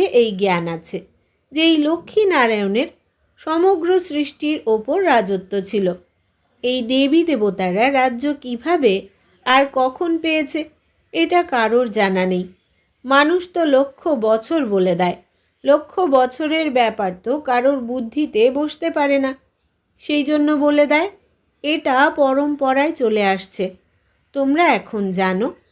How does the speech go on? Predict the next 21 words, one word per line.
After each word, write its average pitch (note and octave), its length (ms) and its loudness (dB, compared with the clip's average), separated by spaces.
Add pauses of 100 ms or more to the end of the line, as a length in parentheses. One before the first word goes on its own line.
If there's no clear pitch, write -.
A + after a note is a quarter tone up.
(300)
দেবী D4 440 2
দেবতা A#3+ 480 0
ধর্মের A3 500 -4
লোকেরা F#3 460 -2 (500)
অন্য D4+ 320 0 (160)
ধর্মে C4 480 2 (160)
কনভার্ট A#3+ 580 -2 (140)
অর্থাৎ A#3+ 440 -2 (120)
পরিবর্তিত B3+ 760 -2
হয়ে A3+ 280 0
গেছে। F3 320 -2 (640)
যারা A#3 300 4
ভারতে A3 540 -2
আছে, B3 280 -2 (540)
তারা D#4 240 2
নিজেদের E4 520 0
হিন্দু D#4 360 0
বলে F#3 260 4
দেয়, E3 220 0 (640)
কারণ A#3 300 0 (500)
পতিত C#4+ 340 0